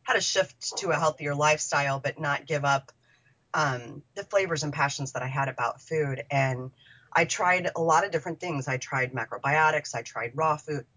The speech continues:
I tried vegan, I tried, I was vegetarian for fifteen years. And through that journey, I just, uh, I experienced, um, improvements in health.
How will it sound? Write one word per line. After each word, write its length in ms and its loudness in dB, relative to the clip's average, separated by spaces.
I 160 -4
tried 360 0
vegan, 480 2
I 120 4
tried, 540 0
I 100 -2
was 120 -2
vegetarian 560 0
for 160 -4
fifteen 460 -2
years. 420 2
And 260 4
through 240 0
that 280 4
journey, 600 -2
I 520 2
just, 520 0
uh, 80 -2
I 140 4
experienced, 920 -6
um, 460 -4
improvements 720 -4
in 120 -4
health. 360 -2